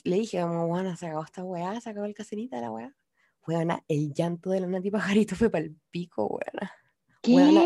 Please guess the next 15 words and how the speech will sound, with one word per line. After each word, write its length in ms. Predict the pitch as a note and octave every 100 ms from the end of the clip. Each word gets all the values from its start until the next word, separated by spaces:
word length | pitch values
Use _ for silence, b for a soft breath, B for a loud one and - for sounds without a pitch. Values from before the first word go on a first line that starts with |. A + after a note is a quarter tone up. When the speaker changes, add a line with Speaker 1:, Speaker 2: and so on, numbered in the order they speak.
| F4+
Speaker 1:
como 300 | B4 F#3+ F#3
que 220 | F3+ -
lloró 340 | F3 E3+ F3+ G3
así, 600 | G#3 - G3 G3+ F#3+ - - _ - -
no 140 | G3 F3
sé, 200 | - F3
así, 360 | E3 D3 E3+ F3+
brígido. 640 | F#3 D#3 G3 - - G#3+ -
<laughs> 160 | - - B B B B B -
Speaker 2:
Ah, 280 | A#3+ B3+
Speaker 1:
Como 40 | C4
Speaker 2:
qué 100 | C4
Speaker 1:
que, 60 |
Speaker 2:
heavy. 440 | - B3+ C4+ F4+ D4+
Speaker 1:
weón, 400 | B3 F3+ E3 -